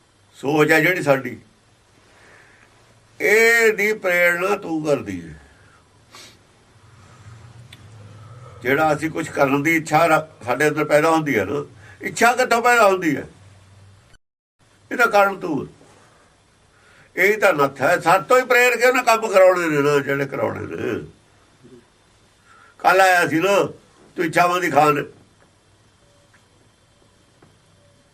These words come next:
ਮੈਨੂੰ ਤਾਂ ਐਂ ਲੱਗਦਾ ਵੀ ਇੱਛਾਵਾਂ ਦੀ ਉਹ ਖਾਨ।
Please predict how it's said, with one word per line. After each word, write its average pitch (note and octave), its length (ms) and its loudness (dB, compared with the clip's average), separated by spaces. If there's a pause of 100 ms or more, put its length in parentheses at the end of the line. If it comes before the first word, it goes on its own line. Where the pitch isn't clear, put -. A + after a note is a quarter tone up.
(760)
ਮੈਨੂੰ F#3+ 200 -4
ਤਾਂ G#3 140 2
ਐਂ G3+ 160 4
ਲੱਗਦਾ G3+ 280 4
ਵੀ G3+ 120 4
ਇੱਛਾਵਾਂ F#3 380 4
ਦੀ G3+ 100 -4
ਉਹ G3 80 2
ਖਾਨ। F3+ 360 0